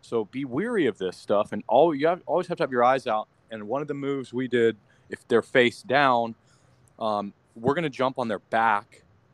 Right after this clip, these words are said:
Somebody's gonna have a rifle on 'em, right? So it's a group of you go up there, a guy jumps in the back. That way, if they have a grenade or an explosive under 'em, their body takes the brunt of it, not you. And you roll their body to the side, and you got a g-,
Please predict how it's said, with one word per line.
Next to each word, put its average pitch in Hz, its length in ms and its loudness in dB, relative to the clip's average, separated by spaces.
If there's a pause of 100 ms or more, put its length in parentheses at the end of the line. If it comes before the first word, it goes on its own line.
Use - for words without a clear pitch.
(280)
Somebody's 131 320 -2
gonna 131 100 -2
have 117 60 2
a 120 60 -2
rifle 127 360 0
on 104 140 -4
'em, 101 100 -12
right? 110 220 -8
So 101 160 -12
it's - 200 -18
a 104 100 -12
group 113 360 2
of 120 60 -2
you 117 100 2
go 117 180 8
up 117 160 6
there, 113 220 0
a 104 80 -6
guy 110 180 0
jumps 120 240 -10
in 131 40 -10
the 120 80 -2
back. 113 160 0
That 127 180 0
way, 131 140 -2
if 113 100 -6
they 120 100 -2
have 117 200 -4
a 113 40 -2
grenade 113 440 -2
or 123 40 -2
an 110 80 -4
explosive 113 440 -6
under 123 200 -2
'em, 98 100 -8
their 113 180 -4
body 110 500 -2
takes 110 220 -12
the 104 80 -14
brunt 107 280 -10
of 98 100 -16
it, 98 120 -20
not 101 200 -10
you. 104 220 -12
And 107 140 -20
you 104 180 -20
roll 110 460 0 (640)
their 131 140 -2
body 131 360 0
to 117 60 -12
the 110 100 -8
side, 127 340 -6
and 113 120 -10
you 104 80 -14
got 113 140 -4
a 110 60 -8
g-, 113 140 -12